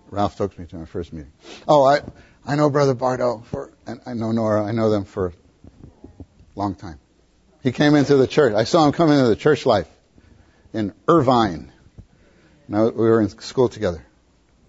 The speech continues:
Then I s-, then he fell in love with the little lady next door. <clears throat>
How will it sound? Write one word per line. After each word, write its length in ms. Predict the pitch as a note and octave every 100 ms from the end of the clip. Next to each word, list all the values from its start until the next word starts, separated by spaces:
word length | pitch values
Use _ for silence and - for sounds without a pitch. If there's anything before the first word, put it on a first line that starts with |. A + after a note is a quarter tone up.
| _ _ _ _ - - - - _ -
Then 120 | B2
I 20 |
s-, 180 | G#2 - -
then 180 | A2+
he 120 | G#2+ G#2+
fell 240 | - G#2+
in 80 | G2
love 180 | G2 F2+
with 220 | E2+ -
the 160 | D2 D#2 _ _ _ _ _
little 200 | G#2+ G2
lady 280 | F2 F2+ E2+
next 280 | E2 D2 -
door. 180 | E2+ D#2+ _ - - - - - - - -
<clears throat> 220 | - A2